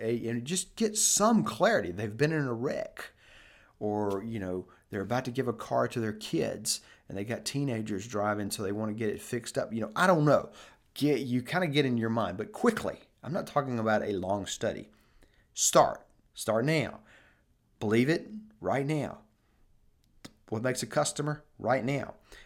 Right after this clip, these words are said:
And then the next part, we, how do you pre-qualify them? Do they even need what you're selling? Here's how we do this. We, a lot of times, we, I mean, we're all familiar with this. You go to a website and something pops up there that says,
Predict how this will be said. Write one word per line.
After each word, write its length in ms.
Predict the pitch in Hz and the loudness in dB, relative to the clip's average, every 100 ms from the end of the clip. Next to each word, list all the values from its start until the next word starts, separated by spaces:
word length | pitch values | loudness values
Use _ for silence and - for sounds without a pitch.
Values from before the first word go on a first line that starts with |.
| - _ _ | -20 _ _
And 100 | 104 | -2
then 140 | 110 107 | 0 2
the 80 | 110 | 2
next 220 | 143 - | 0 -2
part, 320 | 135 127 131 | -2 0 0
we, 260 | 123 104 - - | -2 -2 -6 -6
how 180 | 127 139 | 0 0
do 80 | 143 | 0
you 120 | 123 | -4
pre-qualify 920 | - 135 123 - 120 117 113 71 53 | -2 0 0 -2 0 0 -2 -4 -6
them? 260 | - - - _ _ _ _ - - 110 107 | -8 -14 -20 _ _ _ _ -18 -12 -10 -2
Do 160 | 117 | 0
they 180 | 113 101 | 2 0
even 520 | 107 113 131 135 135 - _ _ _ _ - | 0 -2 -2 0 -2 -4 _ _ _ _ -6
need 520 | 120 110 90 80 85 - | 0 0 0 -4 -10 -10
what 180 | 98 | -8
you're 80 | 104 | -6
selling? 360 | - - 92 82 - - | -2 -2 -2 -6 -18 0
Here's 220 | 220 233 | 2 6
how 140 | 180 | 6
we 180 | 139 139 | 6 6
do 140 | 123 | 4
this. 180 | 98 - | 2 0
We, 120 | 151 156 147 | -2 -2 0
a 60 | |
lot 160 | 151 240 | 2 4
of 40 | |
times, 160 | 190 151 | 4 4
we, 300 | 147 - 151 | 2 -2 0
I 20 | |
mean, 220 | 135 - | 0 0
we're 320 | - 139 135 - | 0 2 2 4
all 200 | 143 170 | 10 10
familiar 380 | 170 147 135 127 | 10 6 4 6
with 160 | 117 113 | 4 4
this. 180 | 107 | 2
You 60 | 107 | 0
go 120 | 110 | 2
to 60 | 113 | 2
a 60 | |
website 600 | 101 101 101 110 98 95 - - - - | 2 0 0 0 0 -2 -6 -18 -16 -6
and 120 | 98 | -4
something 300 | - 113 107 | -2 -2 -4
pops 340 | - 104 - | -4 -2 -2
up 120 | 104 110 | -4 -4
there 100 | 92 | -4
that 60 | |
says, 240 | - 90 | -4 -6